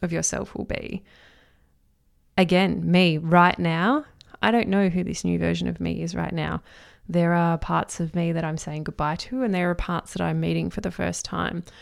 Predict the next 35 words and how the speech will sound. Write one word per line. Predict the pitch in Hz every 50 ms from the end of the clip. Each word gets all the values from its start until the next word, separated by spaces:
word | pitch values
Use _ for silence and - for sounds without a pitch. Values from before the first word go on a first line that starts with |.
| - - - _ -
There | 175 175
are | 175
still | 170 - - 185 175
parts | - - 185 185 180 - - -
that | - 170
are | 170
with | 165 165 170 170 - - 180
me | 170 170
right | 170 170 165 165 - -
now, | 165 165 175 202 233 262 311 311 - - - - - - - - - - - - _ - -
and | 196 196 196 190 196 196 196 196 196 196 - - - - _ _ _ _ _ _ _ _ _ _ _ - - - - - - - - - -
I | 185 190 196
just | 190 214 208 196 - - - -
have | - - 214 202 - -
to | 208 185
wait | 180 180 190 196
and | - 208 196
see | - - 190 190
what | 190 196 190
happens, | - 202 214 - 320 226 165 160 165 190
what | 185 190
unfolds. | 185 185 185 - - - - 233 247 - - 170 165 170 - - - - - - - - - - -
But | 202 190
I | 185 185
know | 180 180 180 208 220
for | - 208
sure | 190 - 196 185 185
that | 175 170 -
I'm | - 185 190 185 180 175
not | 170 180 - - -
going | 190 180 180 175 175 170
to | - - 185
be | 175 175 170 165
rushing | 165 - - - - - - - -
this. | - - 185 165 - - - - -